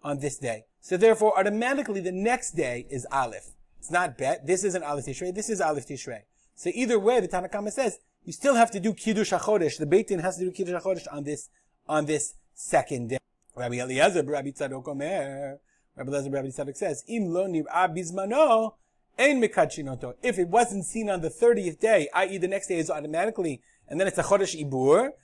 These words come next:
and the next day is automatically Aleph, uh, the first of the next month, ein mekadshinoto. You don't have to do it.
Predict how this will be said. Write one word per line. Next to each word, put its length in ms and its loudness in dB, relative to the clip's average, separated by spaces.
and 100 -6
the 60 0
next 240 2
day 300 4
is 340 -6
automatically 720 4
Aleph, 540 4
uh, 260 -6
the 160 -10
first 280 -2
of 60 -4
the 60 -2
next 240 -6
month, 320 -6
ein 160 0
mekadshinoto. 560 0
You 80 -4
don't 120 -2
have 140 -6
to 60 -8
do 200 -2
it. 180 -6